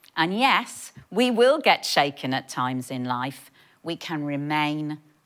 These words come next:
close to God? In our everyday life, we have to root our faith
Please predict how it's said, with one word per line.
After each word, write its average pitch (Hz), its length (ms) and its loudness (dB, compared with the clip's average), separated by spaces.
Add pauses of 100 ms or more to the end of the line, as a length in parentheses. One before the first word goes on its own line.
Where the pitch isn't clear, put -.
close 120 600 -8
to - 120 -14
God? 110 460 -10 (720)
In 208 140 4
our 233 180 8
everyday 277 720 4
life, 151 540 4 (400)
we 208 160 4
have 220 220 2
to 196 160 -4
root 226 520 0 (100)
our 202 180 6
faith - 680 -2